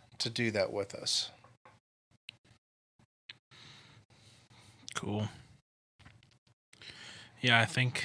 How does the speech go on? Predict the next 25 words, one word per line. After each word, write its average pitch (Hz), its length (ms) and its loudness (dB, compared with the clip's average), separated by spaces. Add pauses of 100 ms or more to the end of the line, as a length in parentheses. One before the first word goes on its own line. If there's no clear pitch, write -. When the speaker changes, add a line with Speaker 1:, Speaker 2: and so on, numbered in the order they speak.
(140)
Speaker 2:
um, 98 480 2 (2500)
you 110 100 0
know, 101 80 6
I'm 101 100 4
always 101 260 2
looking 95 220 -6
for 95 140 -4
the 95 80 -2
silver 95 340 0
bullet. 92 240 0
That's, 87 220 -2
like, 101 160 0
under 104 160 2
the 92 80 0
question 101 340 4
I 92 60 0
put, 90 200 -2
"This 117 200 2
is 104 80 -2
the 107 80 -2
million 101 240 0
dollar 98 200 6
question," 101 440 0
right? 98 260 6
Like, 117 300 4